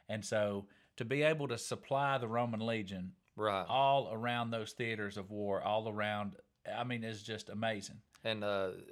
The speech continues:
Speaker 2: Romans are known for their roads, right? And that is
Speaker 1: Right,
Speaker 2: an
Speaker 1: the Roman
Speaker 2: aspect
Speaker 1: roads.
Speaker 2: of logistics.
Speaker 1: Logistics.
Speaker 2: Logistics.
Speaker 1: <laughs> Logistics.
Speaker 2: It's,
Speaker 1: It's the
Speaker 2: it's also an
Speaker 1: logistics.
Speaker 2: aspect of
Speaker 1: <laughs>
Speaker 2: logistics.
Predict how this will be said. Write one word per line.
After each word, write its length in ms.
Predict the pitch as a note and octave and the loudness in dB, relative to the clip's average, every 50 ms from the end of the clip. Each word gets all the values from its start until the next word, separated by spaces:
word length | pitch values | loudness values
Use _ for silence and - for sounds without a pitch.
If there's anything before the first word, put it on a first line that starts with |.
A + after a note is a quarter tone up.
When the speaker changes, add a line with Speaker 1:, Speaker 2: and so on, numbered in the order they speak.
| - - - | -18 -12 -4
Speaker 2:
Romans 460 | A2+ A2 A#2 B2+ C3 B2+ A#2 G#2+ G2 | -2 0 0 0 0 -2 -4 -4 -2
are 100 | G#2 G2 | -2 -2
known 240 | F#2+ G2 G2 G2+ G2 | 0 0 -2 -2 -2
for 160 | - - F#2 | -4 -4 -2
their 160 | F2+ F2+ F2 | 0 0 0
roads, 460 | D#2+ E2+ G#2 C#3+ B2 F2 E2+ E2 - - | 0 2 2 0 0 -2 -6 -6 -2 2
right? 200 | F#2 G2 G#2+ G2+ | 2 2 2 2
And 100 | G2 G2 | 0 -2
that 120 | G2 G#2+ | 0 0
is 100 | A2 G#2 F#2+ | 0 0 0
Speaker 1:
Right, 160 | F#2 F#2 G#2 | 0 0 0
Speaker 2:
an 60 | A2+ | 2
Speaker 1:
the 280 | G2 F#2 G2 G2 G#2 G#2+ | 2 2 0 0 0 -2
Roman 160 | G#2 G2+ F#2 | 0 2 2
Speaker 2:
aspect 140 | F2+ F#2 G2+ | 2 2 0
Speaker 1:
roads. 420 | G#2 G#2 - F2+ F2+ F2+ F#2 G#2+ | 0 -2 0 0 0 0 -2 -4
Speaker 2:
of 60 | - - | -8 -6
logistics. 580 | G#2 G#2+ G#2+ A#2 C#3 D#3 A2+ G2 A2 G2+ - | -4 -4 -2 -2 -2 -4 -4 -4 -6 -6 -2
Speaker 1:
Logistics. 640 | G2 G2 G2 - - - - A2 - - - - - _ _ _ - | -2 -2 -2 -4 -6 -10 -12 -14 -14 -14 -18 -18 -20 _ _ _ -12
Speaker 2:
Logistics. 400 | A2 A2 G#2+ B2+ B2 G#2 A2 B2 | -8 -4 -4 -2 -2 -2 0 0
Speaker 1:
<laughs> 40 | A2+ | 0
Logistics. 600 | A2+ G2+ B2 C#3+ D#3 D3+ - - G2 - - - | 0 2 2 2 2 0 -2 -2 0 0 0 0
Speaker 2:
It's, 80 | D4 - | -2 0
Speaker 1:
It's 180 | A2+ A2+ F#3 F3 | 2 2 2 2
the 120 | D3+ D#3 | 2 2
Speaker 2:
it's 80 | C#3+ B2+ | 4 6
also 380 | B2 D3 E3+ F3 - B2 A2+ | 6 6 6 4 4 4 4
an 140 | A2+ G#2+ G2+ | 4 4 4
Speaker 1:
logistics. 100 | A2 A2 | 2 2
Speaker 2:
aspect 300 | G#2 - - A2 G2+ - | 0 0 0 0 0 0
of 140 | G2+ F#2 F2+ | 0 0 2
Speaker 1:
<laughs> 120 | G#2 B2+ D3 | 2 4 4
Speaker 2:
logistics. 540 | C#3+ A#2 G#2 G2 F#2 - - A2 G#2 G2+ | 4 2 2 0 0 0 -2 -2 -2 -2